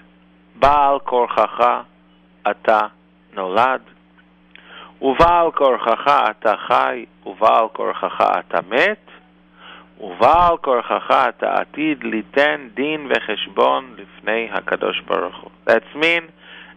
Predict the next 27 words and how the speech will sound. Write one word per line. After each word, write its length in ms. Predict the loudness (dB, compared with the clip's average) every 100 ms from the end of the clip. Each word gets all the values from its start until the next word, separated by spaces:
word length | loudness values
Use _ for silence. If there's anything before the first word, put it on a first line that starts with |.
| 0
no 140 | 2
one 320 | 4 2 2
asked 640 | -2 0 2 0 -6 -16 -4
you 260 | 0 0
before 840 | 0 -8 -10 -4 2 4 4 2 -2 _ _ _ -12
he 100 | -12
created 720 | -10 -8 0 2 2 -2 -4
you. 280 | -4 -4 -6 -20 _ _ _ _ _ _ _ -18 -16 0
And 180 | 0 0 -2
even 360 | 0 0 0 -2
if 80 | -2
you 100 | 0 2
have 280 | 4 2
an 140 | 2 -2
objection, 920 | -4 -4 2 2 2 -4 -8 -8 -10 _ _ _ -18
nobody 540 | -6 -2 2 2 2 -2
cares 420 | -2 0 0 0
of 140 | -2 -2
it. 180 | -6 -8 -20 _ _ _ _ _ _ _ _ -14 -12 -12 -2
You 140 | 2
have 300 | 2 2 0 -2 -16
to 80 |
born, 600 | -20 -2 2 4 2 -2 -12
you 220 | -2 2
have 420 | 2 2 4 2 0 -14 -8
to 80 | -4
live, 720 | -4 -6 -4 0 2 0 -2